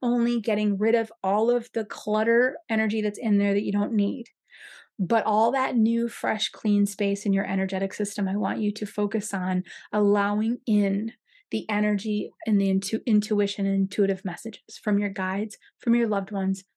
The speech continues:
from source. You will see step two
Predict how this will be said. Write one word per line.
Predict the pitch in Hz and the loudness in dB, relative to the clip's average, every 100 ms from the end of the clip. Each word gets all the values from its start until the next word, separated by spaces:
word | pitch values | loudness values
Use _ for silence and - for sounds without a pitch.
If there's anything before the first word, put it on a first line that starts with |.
| _ | _
from | - 196 180 | -6 -2 -2
source. | - - - 196 - - - - - | -2 -6 -6 -6 -12 -18 -20 -20 -2
You | 185 208 254 | 2 4 2
will | 269 269 | 2 2
see | 262 - 285 226 185 208 - _ | 0 -2 0 0 -2 -6 -12 _
step | - - - 233 - | -10 -6 -2 -2 -4
two | - 240 254 311 | -6 -2 -2 -2